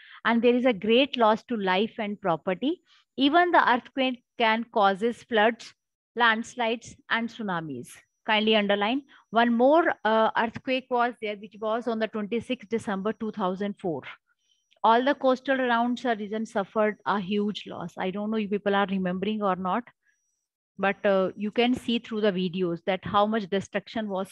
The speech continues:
caused during this earthquake. So I hope each one of you have understood that what is an earthquake. Sudden shaking in the earth's crust is known as an earthquake.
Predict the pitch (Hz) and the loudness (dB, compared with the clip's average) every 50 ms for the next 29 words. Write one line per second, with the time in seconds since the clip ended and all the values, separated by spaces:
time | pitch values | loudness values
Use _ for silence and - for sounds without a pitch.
0 | _ - 196 170 156 165 160 - _ - - - _ _ _ _ _ _ _ _ | _ -6 -4 -4 -4 -6 -10 -14 _ -20 -20 -20 _ _ _ _ _ _ _ _
1 | _ _ _ _ _ _ _ - 180 190 185 185 208 233 269 285 - - - - | _ _ _ _ _ _ _ -10 -6 -4 -4 -2 -2 -2 -2 -2 -4 -4 -6 -6
2 | - _ _ _ _ _ _ _ _ _ _ _ _ _ - 180 165 220 233 226 | -8 _ _ _ _ _ _ _ _ _ _ _ _ _ -16 -4 0 0 0 0
3 | - - - - 196 - - - - - 180 147 - - - - - - _ _ | -2 -8 -8 -6 -6 -6 -8 -12 -14 -12 -12 -12 -12 -14 -16 -16 -16 -16 _ _
4 | _ _ _ _ _ _ _ _ _ _ _ _ _ - - 214 202 202 196 - | _ _ _ _ _ _ _ _ _ _ _ _ _ -4 0 2 2 2 2 0
5 | - _ - 202 - - - _ _ _ _ - 214 220 226 220 220 247 247 262 | -2 _ -20 -20 -20 -20 -20 _ _ _ _ 0 2 2 2 4 4 4 4 4
6 | 247 254 247 - 226 240 233 233 240 220 - 226 226 240 233 220 208 226 214 208 | 4 0 -2 -2 -2 -2 0 0 0 -2 -2 -4 -2 0 0 0 0 0 -2 -2
7 | 214 220 - - 254 226 208 233 220 - 202 214 208 - 247 240 208 240 220 214 | -4 -4 -4 -6 -10 -4 -2 0 -2 0 0 -2 -2 0 -2 -2 -2 -2 -2 0
8 | 214 208 208 - _ - 233 269 254 - - 240 208 208 240 247 247 - - 247 | -2 -2 -2 -4 _ -6 -6 -6 -6 -2 0 2 2 4 2 2 0 0 0 2
9 | 208 202 202 - 240 214 185 170 160 - - - - _ _ _ _ _ _ _ | 2 2 0 -2 -6 -6 -6 -8 -12 -10 -10 -10 -10 _ _ _ _ _ _ _
10 | _ _ _ _ _ _ 214 226 220 220 226 - - - - 233 254 247 - - | _ _ _ _ _ _ -6 -2 0 2 2 0 0 0 2 2 2 0 -2 -8
11 | - - 254 233 220 226 240 - - - - - 226 214 202 214 202 202 190 202 | -8 -4 0 2 2 2 2 -2 -6 -6 -4 -2 -2 -2 -4 -6 -6 -6 -4 -4
12 | 208 208 196 185 185 185 - 226 262 339 359 - _ _ _ _ _ - 202 208 | -4 -2 0 0 0 0 0 0 0 0 -2 -6 _ _ _ _ _ -4 -2 -2
13 | 196 - - - - 185 151 127 - - | -2 -4 -10 -8 -4 -2 -2 -2 -4 -8